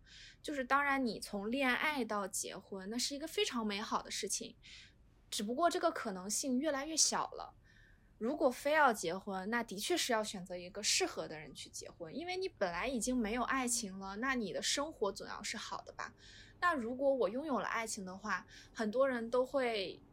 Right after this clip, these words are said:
愿意去，就是看这个爱情给你带来的，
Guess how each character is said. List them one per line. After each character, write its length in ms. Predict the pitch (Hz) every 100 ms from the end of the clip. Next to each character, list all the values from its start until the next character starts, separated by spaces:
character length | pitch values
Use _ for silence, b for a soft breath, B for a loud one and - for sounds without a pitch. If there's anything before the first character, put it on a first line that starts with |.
| - - -
愿 280 | 320 302 247
意 160 | 220
去， 340 | 196 - - 185
就 120 | 247
是 240 | - 226
看 340 | 202 - 330 294
这 80 | 269
个 80 | -
爱 220 | 311 285
情 260 | - 214
给 120 | 208 226
你 120 | 196
带 220 | 240 240
来 240 | 214 185
的， 260 | 190 190